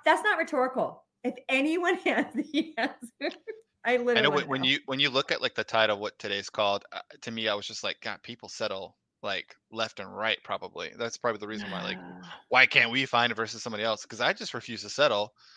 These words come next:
Speaker 2: But maybe
Speaker 1: Yeah.
Speaker 2: sometimes people, people want to settle. And then maybe
Speaker 1: Well
Speaker 2: am I, am I not settling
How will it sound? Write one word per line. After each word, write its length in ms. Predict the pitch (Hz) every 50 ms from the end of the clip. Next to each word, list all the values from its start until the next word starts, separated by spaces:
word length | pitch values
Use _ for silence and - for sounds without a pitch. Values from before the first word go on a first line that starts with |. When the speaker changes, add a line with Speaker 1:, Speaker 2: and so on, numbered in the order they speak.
| - - - _ _ _ _ _ -
Speaker 2:
But 140 | 139 139
maybe 200 | 143 151 - -
Speaker 1:
Yeah. 20 | -
Speaker 2:
sometimes 440 | - 170 170 - 175 165 165 - -
people, 480 | - 170 160 - 185 185 185 180 _ _ _ _ -
people 420 | - - - - 185 180 175 185 _ _ _ _ _ _ _
want 260 | 131 131 175 208 202 -
to 80 | 120
settle. 400 | - - - 143 - - - - - _ _ _ _ _ _ _ _ _ -
And 140 | 147 139 147
then 140 | 151 143 131
maybe 380 | 131 - - - 135 - -
Speaker 1:
Well 20 | -
Speaker 2:
am 100 | 127 135
I, 180 | 127 120 127 _ 151
am 140 | 139 117 123
I 80 | 123 117
not 240 | 120 117 123 -
settling 520 | - - 117 113 117 120 120 123 123 123